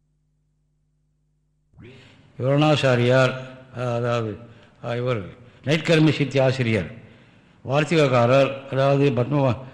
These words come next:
துளசி ஆச்சாரியார் ஆதரிச்சிருக்கார் என்னும் பிரமாணம். அப்புறம் இந்த பாத சமானாதிகரணியம் சொல்லப்பட்டிருக்கிறது. ஆனாலும் கேள்வி என்னன்னா,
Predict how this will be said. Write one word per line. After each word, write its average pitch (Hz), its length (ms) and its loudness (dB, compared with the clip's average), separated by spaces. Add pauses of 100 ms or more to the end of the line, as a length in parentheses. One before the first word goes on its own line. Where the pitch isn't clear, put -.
(260)
துளசி 151 320 0
ஆச்சாரியார் 131 640 0 (180)
ஆதரிச்சிருக்கார் 113 720 -2
என்னும் 123 280 -8
பிரமாணம். 92 380 -8 (2250)
அப்புறம் 160 480 0 (1200)
இந்த 160 220 -2 (120)
பாத 143 280 0
சமானாதிகரணியம் 151 1080 2 (1160)
சொல்லப்பட்டிருக்கிறது. 135 840 -2 (120)
ஆனாலும் 131 540 0 (420)
கேள்வி 147 340 -2
என்னன்னா, 123 440 0